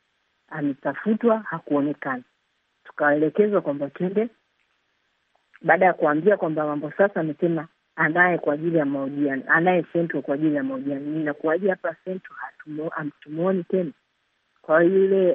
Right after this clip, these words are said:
uh, mtu wa counter akatuomba twende tukamuone mambo sasa mwenyewe. Kwa hiyo tulivyoenda kwa mambo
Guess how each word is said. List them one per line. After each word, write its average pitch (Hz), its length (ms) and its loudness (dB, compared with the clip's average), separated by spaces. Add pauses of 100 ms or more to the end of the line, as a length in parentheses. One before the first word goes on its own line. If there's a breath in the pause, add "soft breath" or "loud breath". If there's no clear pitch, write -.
uh, 147 220 -6
mtu 170 320 -4
wa 156 200 2
counter 208 640 -2
akatuomba 160 540 -2
twende 180 360 -2 (320)
tukamuone 156 500 -2
mambo 139 380 -6
sasa 139 240 -6
mwenyewe. 123 320 -14 (1500)
Kwa 170 160 -2
hiyo 143 120 2
tulivyoenda 180 480 -2
kwa 180 120 -6
mambo 160 260 -6